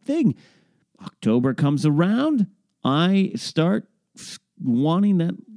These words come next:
kind of undescribable taste that candy corn has.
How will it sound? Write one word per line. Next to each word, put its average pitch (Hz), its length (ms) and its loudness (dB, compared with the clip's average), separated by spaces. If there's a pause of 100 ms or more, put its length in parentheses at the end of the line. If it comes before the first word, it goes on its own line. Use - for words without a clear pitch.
kind 196 280 0
of 175 140 0 (1200)
undescribable 190 1000 2 (180)
taste 156 500 2
that - 180 -2
candy 165 320 2
corn 214 300 2
has. 233 520 0